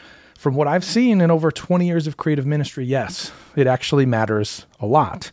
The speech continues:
because language is the key to growth. Sure, non-creatives can deliver feedback on projects.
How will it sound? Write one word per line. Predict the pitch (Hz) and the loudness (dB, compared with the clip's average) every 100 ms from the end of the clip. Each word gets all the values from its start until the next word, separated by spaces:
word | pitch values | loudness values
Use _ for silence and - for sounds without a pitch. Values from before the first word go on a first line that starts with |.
| - | -6
because | 135 139 131 123 | -2 2 2 2
language | 117 123 151 180 214 208 - | 2 2 2 0 0 -4 -6
is | - 110 | -4 -4
the | 110 | -4
key | - - 147 151 170 - | -6 -4 -2 0 -2 -4
to | 120 | -4
growth. | 101 98 - - | -4 -4 -6 -12
Sure, | - 165 117 98 | -2 0 0 -2
non-creatives | 135 135 135 147 127 123 | 0 0 0 0 0 0
can | - 120 | -2 -2
deliver | 110 107 104 | 0 0 -2
feedback | 104 117 101 101 98 | -6 -8 -4 -2 -2
on | 92 | -6
projects. | - 95 90 73 - - | -6 -6 -6 -10 -12 -14